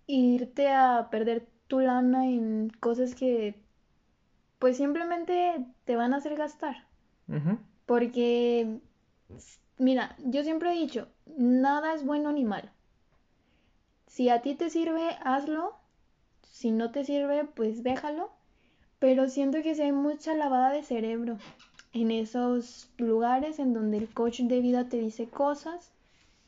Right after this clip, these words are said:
Speaker 1: y al final, pues, es como un negocio. Cada
Speaker 2: De
Speaker 1: quien, ¿verdad?
Speaker 2: de hecho, creo que ahorita ya hay una ley que te prohíbe a ti, coach, cobrar, o a ti, no coach.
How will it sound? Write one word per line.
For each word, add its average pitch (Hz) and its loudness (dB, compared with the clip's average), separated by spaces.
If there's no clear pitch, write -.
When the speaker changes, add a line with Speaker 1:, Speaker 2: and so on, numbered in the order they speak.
Speaker 1:
y 254 6
al 254 4
final, 262 2
pues, 302 -2
es 254 0
como 285 0
un 269 4
negocio. 254 -2
Cada 277 4
Speaker 2:
De 262 -4
Speaker 1:
quien, 233 -4
¿verdad? 202 -8
Speaker 2:
de 156 2
hecho, 180 -4
creo 156 2
que 160 -4
ahorita 139 -4
ya 160 0
hay 139 -2
una 143 -4
ley 131 -4
que 139 -8
te - -10
prohíbe 120 -4
a 107 -10
ti, 135 -8
coach, 143 -4
cobrar, 113 -4
o 104 -4
a 98 -6
ti, 131 -6
no 190 -4
coach. 156 -2